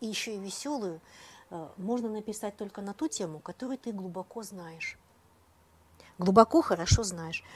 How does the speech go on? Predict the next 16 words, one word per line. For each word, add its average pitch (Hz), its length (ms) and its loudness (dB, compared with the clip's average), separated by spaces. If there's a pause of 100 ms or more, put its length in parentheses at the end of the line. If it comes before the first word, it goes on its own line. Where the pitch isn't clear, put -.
(140)
Вот 180 100 -4
я 262 120 6
закончила 269 500 4
биологический 175 680 0
факультет. - 520 -6 (540)
Я 240 180 10
могу 247 400 8 (180)
писать, 208 360 4
то - 60 0
есть, - 220 0
э, 165 200 -12
серьёзное 277 480 12
у 190 40 2
меня 226 140 2
академическое 190 640 4
образование. 175 640 6